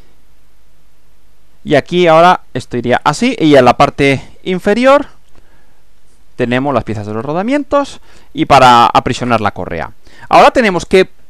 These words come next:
poner las bridas. Esto tampoco es necesario, es, es opcional. Pero es verdad que si se ponen bridas los, los rodamientos lineales quedan más prietos y, y el eje, y el eje Y queda un poquito más seguro y no se mueve tanto.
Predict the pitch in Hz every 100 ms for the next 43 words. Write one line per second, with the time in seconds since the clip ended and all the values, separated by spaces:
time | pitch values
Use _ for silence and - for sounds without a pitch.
0 | - 139 143 147 135 117 143 120 98 -
1 | - - - - - - - - - -
2 | - - - - 180 - 226 208 208 214
3 | 196 160 147 160 143 - 170 - 226 185
4 | 151 147 110 - - - - - - 151
5 | 147 180 226 196 208 202 170 156 190 180
6 | 180 185 175 165 147 135 139 131 131 156
7 | 180 165 156 165 165 151 147 135 - 131
8 | 131 175 226 160 135 127 120 120 135 -
9 | 143 135 135 131 127 - - - - -
10 | 147 151 - 180 185 185 170 165 170 156
11 | 170 156 147 139 139 143 139 135 160 160
12 | 143 160 196 175 170 151 139 127 104 98
13 | 92